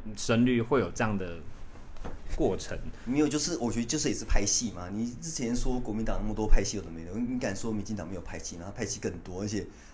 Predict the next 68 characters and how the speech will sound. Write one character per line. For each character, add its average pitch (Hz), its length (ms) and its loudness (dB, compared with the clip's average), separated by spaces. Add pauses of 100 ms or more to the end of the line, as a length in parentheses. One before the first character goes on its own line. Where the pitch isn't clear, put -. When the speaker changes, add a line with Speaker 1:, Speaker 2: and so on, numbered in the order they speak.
Speaker 2:
现 139 160 2
在 123 120 4
刚 131 120 2
好 107 100 4
就 113 60 0
是 117 160 0
一 104 60 -2
个 98 80 0
在 110 140 0
改 - 160 -8
朝 - 180 -6
换 104 220 -4
代 92 160 -4
里 80 140 -10
面， 82 260 -8
就 120 120 -10
大 110 140 0
家 117 80 0
都 113 80 0
扒 107 200 -2
着 - 120 -6
放。 101 240 -4
然 139 100 2
后 - 80 0 (1300)
现 151 180 2
在 143 140 6
彭 120 180 4
文 120 80 2
正 127 140 0
他 135 80 -2
就 123 80 -4
是 120 60 -6
比 92 80 -8
较 107 180 0
传 98 240 -4
统 87 180 -6
深 90 260 -4
绿 87 140 -10
的 78 140 -10
啦， - 160 -14 (340)
然 92 100 -6
后 101 300 -4
他 123 120 -4
们 110 120 0
现 113 160 -2
在， 113 160 -4
你 117 60 -4
看 127 260 0
现 147 160 2
在 135 40 4
新 139 180 2
潮 104 140 2
流 110 80 2
起 107 120 -2
来， 104 120 -2
慢 127 120 2
慢 123 100 2
式 117 280 2
微 80 240 -6
啊。 78 220 -10
然 117 80 0
后 139 180 0 (600)
彭 160 100 8
文 156 80 8
正 180 160 6
不 139 60 -2
是 170 140 -2
最 156 320 0